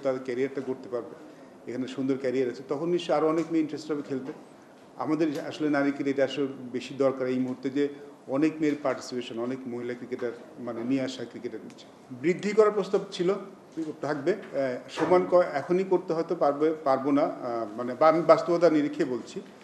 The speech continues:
But, আহ, কাজটা শুরু হয়েছে। আম-, আহ, আগে যা ছিল তার থেকে এখন অনেক ভালো। প্রতি বছর কিন্তু আমরা step by step এগোচ্ছি। আহ, আমরা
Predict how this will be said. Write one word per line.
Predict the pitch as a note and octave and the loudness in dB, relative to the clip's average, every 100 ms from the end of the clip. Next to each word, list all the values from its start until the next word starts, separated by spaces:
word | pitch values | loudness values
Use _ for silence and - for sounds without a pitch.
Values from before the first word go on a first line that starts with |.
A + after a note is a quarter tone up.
| - - - | -20 -20 0
But, | C#3 C3+ | 2 4
আহ, | C#3 C#3 C#3 - - - - - - | 6 6 4 0 -14 -20 -20 -20 -6
কাজটা | D#3 D3 - E3+ | -2 0 2 0
শুরু | E3 E3 E3 | 2 0 0
হয়েছে। | C#3+ D3+ D3+ A3+ - | 2 0 0 -6 -6
আম-, | - B2+ C#3 C#3 | -6 0 0 0
আহ, | C3+ C3 B2 - | -2 0 -2 -4
আগে | C#3 C#3+ | -2 0
যা | C#3+ C#3+ | 2 2
ছিল | E3+ D3 | 0 2
তার | C3+ | 2
থেকে | - C#3 | 2 -4
এখন | D3+ | -2
অনেক | C#3 C#3+ | 0 0
ভালো। | B2+ B2 B2+ - - - - | -2 -6 -6 -14 -18 -20 -6
প্রতি | C#3 E3 C3+ | -2 0 2
বছর | C3+ D#3+ | 0 0
কিন্তু | D3+ D#3 | -2 0
আমরা | C#3+ C#3 | 0 -2
step | - C#3 C3+ | -4 -4 0
by | C#3 | 0
step | - C3+ C3+ | -2 -8 -4
এগোচ্ছি। | B2 B2 - G3 - - - - - - | -2 -2 -4 -12 -12 -20 -20 -20 -20 -10
আহ, | A2 G#2+ - - - - - - - - | -8 -8 -12 -20 -20 -20 -20 -20 -18 -8
আমরা | D3+ E3 E3+ E3+ - | -2 4 6 4 -2